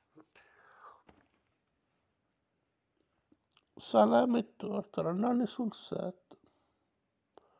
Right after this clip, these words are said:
Si intitola La guerra dei nonni. Il film di Gianluca Ansanelli con Vincenzo Salame e Max Tortora,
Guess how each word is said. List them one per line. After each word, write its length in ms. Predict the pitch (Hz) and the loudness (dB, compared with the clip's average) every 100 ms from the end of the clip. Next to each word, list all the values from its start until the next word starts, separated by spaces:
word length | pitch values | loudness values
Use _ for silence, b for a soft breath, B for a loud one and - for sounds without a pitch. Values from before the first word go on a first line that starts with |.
| b b b b b b b | b b b b b b b
Si 200 | - 254 | -6 0
intitola 540 | 277 - 226 - 226 | 0 0 -4 -4 -4
La 140 | 214 214 | -2 -2
guerra 340 | 202 208 220 | 0 0 0
dei 260 | 214 220 233 | -2 -6 -6
nonni. 380 | 180 147 156 170 - - - b b b b b b b _ B B B B B B B B | -8 -8 -8 -12 -18 -20 -20 b b b b b b b _ B B B B B B B B
Il 160 | 220 202 | 0 0
film 280 | - 262 226 | 2 0 0
di 80 | |
Gianluca 420 | 196 214 202 - 233 | 0 0 -2 0 0
Ansanelli 920 | 196 - 247 185 170 196 220 233 220 | -2 -4 -4 -4 -6 -6 -6 -8 -8
con 240 | - 214 | -4 -4
Vincenzo 500 | 214 190 - 226 - | -4 -6 -8 -10 -8
Salame 720 | - 202 202 165 190 226 226 | -8 -4 -4 -2 -4 -4 -6
e 140 | 233 214 | -4 -4
Max 360 | 226 202 - - | -4 -8 -12 -12
Tortora, 680 | 175 190 208 - 202 190 | -6 -6 -6 -6 -6 -6